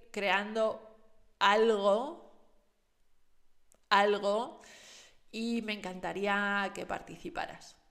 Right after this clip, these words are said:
Bueno, estoy creando algo, ¿vale? Te llegarán noticias si me sigues o en Instagram, arroba María Langenheim, o, eh, en la newsletter, w w w punto maria langenheim punto com.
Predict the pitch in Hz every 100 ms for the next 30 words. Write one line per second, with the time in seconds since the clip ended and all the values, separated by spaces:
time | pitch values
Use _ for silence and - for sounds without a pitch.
0 | _ _ - _ _ - 190 - - _
1 | _ - - 196 214 220 226 185 180 175
2 | 127 143 170 - - 170 185 - - 175
3 | 196 196 214 220 226 285 294 - 233 -
4 | - 180 185 175 - 165 190 190 175 180
5 | 185 233 359 - 185 196 196 196 185 185
6 | 185 196 220 247 294 320 330 - _ 233
7 | 294 427 - - - - _ - - 202
8 | 196 190 180 180 156 180 185 175 180 196
9 | 240 302 - 190 190 180 180 180 175 180
10 | 180 180 175 175 196 190 226 240 269 320
11 | 330 190 185 185 175 185 185 175 185 185
12 | 175 185 180 180 208 285